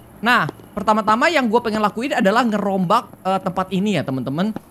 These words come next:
Jadi kita ambil tablenya aja terlebih dahulu. Terus gua akan, aduh, jangan dulu deh, jangan dulu deh. Ini tunggu satu orang ini dulu deh.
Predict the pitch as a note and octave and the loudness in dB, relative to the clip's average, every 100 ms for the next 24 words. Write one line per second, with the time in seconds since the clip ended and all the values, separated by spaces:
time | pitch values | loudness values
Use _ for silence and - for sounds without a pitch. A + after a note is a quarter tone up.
0 | - - - - D3 E3 G#3+ A3+ A3+ A3+ | -20 -20 -16 -6 -6 -4 -2 -2 -2 -4
1 | G#3+ F#3 D#3+ - D#3 D#3+ E3 F3+ F3+ D#3 | -6 -6 -4 -2 -2 0 -2 -2 -2 -2
2 | D3+ D3 D3 C3 B2+ D3 D#3 C3+ C3+ B2+ | 0 0 0 -4 -4 -6 -6 -4 -2 -2
3 | B2+ A#2+ B2+ G#3+ - - - - - D#3 | -4 -4 -4 -6 -8 -16 -18 -20 -12 -10
4 | E3 - C3+ D3 D#3+ - C#3+ D3 C#3+ E3+ | -8 -8 -4 0 0 0 -4 -4 -4 -4
5 | F3+ D#3+ C#3+ C3 A#2+ A#2+ C3 C#3 C#3+ E3+ | -2 0 -2 -4 -8 -6 -4 -2 -2 0
6 | F3 C#3+ C#3 D3+ F3+ F3+ - - - F#3+ | -2 -2 -4 -2 -2 -4 -6 -20 -12 -8
7 | G#3 F3 E3+ D#3 D3+ D3+ D#3 D#3+ D#3 G#3 | -2 -2 -2 -2 -2 -2 -2 -2 -2 0
8 | G3+ | 0